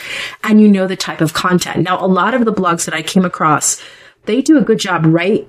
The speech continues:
under the submit a post page where they tell you in one to three sentences who, what type of content they're, they're looking for,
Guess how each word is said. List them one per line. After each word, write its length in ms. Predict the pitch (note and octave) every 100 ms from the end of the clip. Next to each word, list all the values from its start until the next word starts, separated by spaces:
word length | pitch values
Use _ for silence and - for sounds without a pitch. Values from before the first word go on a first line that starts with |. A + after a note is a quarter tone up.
| -
under 260 | F#3+ F#3
the 120 | F3 E3+
submit 400 | - F3 F3 E3
a 60 |
post 380 | E3 F#3 F#3 -
page 300 | F#3 D3+ D3
where 80 | E3+
they 140 | G#3+
tell 400 | - - D#3 A#3+
you 320 | F3+ - - - - -
in 160 | F3+
one 160 | F3+ F#3+
to 80 | F#3+
three 180 | F#3 E3+
sentences 720 | - G#3+ G#3 D#3+ C#3 - -
who, 540 | A3 A3 G#3 G#3 G#3+ - - -
what 240 | F#3 A#3+
type 220 | - B3+
of 100 | B3+
content 420 | - A#3 A3 G#3+ G3
they're, 200 | F#3 F3
they're 260 | F3 E3+
looking 300 | E3 E3 A3
for, 400 | A3 A#3+ A3+ B3